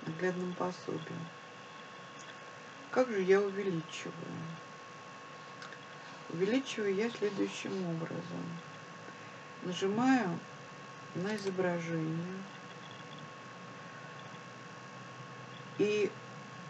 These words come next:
не на изменить размер, потому что я как бы поняла, что оно становится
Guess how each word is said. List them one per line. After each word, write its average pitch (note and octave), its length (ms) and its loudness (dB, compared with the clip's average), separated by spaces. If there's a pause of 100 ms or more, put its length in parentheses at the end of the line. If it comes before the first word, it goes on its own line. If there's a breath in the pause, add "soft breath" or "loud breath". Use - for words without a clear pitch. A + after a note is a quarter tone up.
(120)
не G#3+ 380 8
на G3+ 300 4 (100)
изменить A#3+ 720 4 (200)
размер, F3 600 4 (840)
потому F#3 480 4
что G3 580 2 (400)
я G#3 240 4 (100)
как - 160 -2 (600)
бы F3+ 160 -2 (100)
поняла, A3 380 4
что F#3 460 2
оно G3+ 240 8
становится G#3 880 2